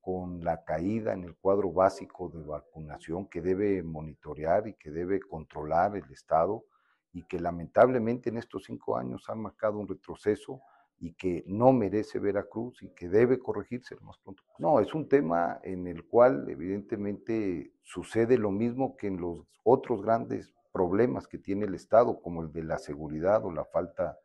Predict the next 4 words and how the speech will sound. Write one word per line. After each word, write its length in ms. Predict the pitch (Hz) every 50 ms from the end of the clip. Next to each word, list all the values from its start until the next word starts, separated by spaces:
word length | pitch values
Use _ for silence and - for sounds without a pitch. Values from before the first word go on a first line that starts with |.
| _ _ _ _ _ _ _ _ _
de 200 | 82 85 82 78 -
infraestructura, 880 | 80 80 - - 82 80 - - - - - _ 120 131 127 104 - - - _ _ _ _ _ _ _ _
aun 280 | - 85 90 95 101 -
cuando 420 | - 107 101 90 78 76 73 -